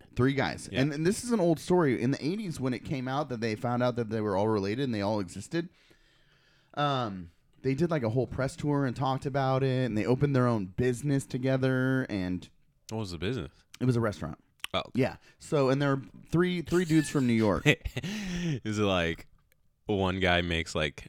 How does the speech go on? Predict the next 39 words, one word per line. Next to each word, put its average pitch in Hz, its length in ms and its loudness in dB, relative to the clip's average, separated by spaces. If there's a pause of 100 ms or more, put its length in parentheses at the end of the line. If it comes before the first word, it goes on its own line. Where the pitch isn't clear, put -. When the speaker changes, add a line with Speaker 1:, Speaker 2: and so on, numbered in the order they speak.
(100)
Speaker 2:
the 80 140 -6
base 78 280 -2
of 90 60 -4
the 85 80 -4
meal, 85 320 -2
Speaker 1:
Mm-hmm. 131 120 0
Speaker 2:
and 123 100 2
then 80 100 -2
another 80 300 -4
guy 78 180 0
mixes 80 460 -6
in 82 140 -4
something, 90 260 -4
Speaker 1:
It 156 60 2
Speaker 2:
and - 60 0
Speaker 1:
was 82 120 0
Speaker 2:
then 120 100 0
Speaker 1:
like, 87 120 0
Speaker 2:
the 82 60 -2
third 78 160 -6
guy? 78 440 -2
Speaker 1:
it 135 40 4
was, 139 120 4
like, 220 140 0
the 151 80 -6
dumbest 139 420 0
idea 110 360 0
ever. 90 300 -2
It's - 180 -8
like, 104 300 -2 (320)
it's 110 180 -4
like 117 200 -2 (320)
pasta, 123 480 0
and 147 160 0
it's 98 160 -2
like, 101 120 -2
create 117 260 -2
your 110 240 -2
own. 107 360 0